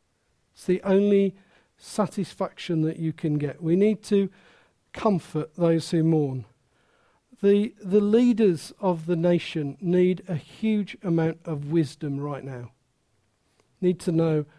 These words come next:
how to cope with the two things, how to even cope with Monday morning, 'cause their legal system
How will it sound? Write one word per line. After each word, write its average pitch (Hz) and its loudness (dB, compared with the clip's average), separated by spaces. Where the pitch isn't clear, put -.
how 202 0
to 196 -4
cope - 0
with 170 -4
the 160 -4
two 208 -2
things, 170 -4
how 208 0
to - -6
even 220 2
cope 214 0
with 185 -2
Monday 190 2
morning, 175 0
'cause 165 -6
their 175 4
legal 180 2
system 151 -6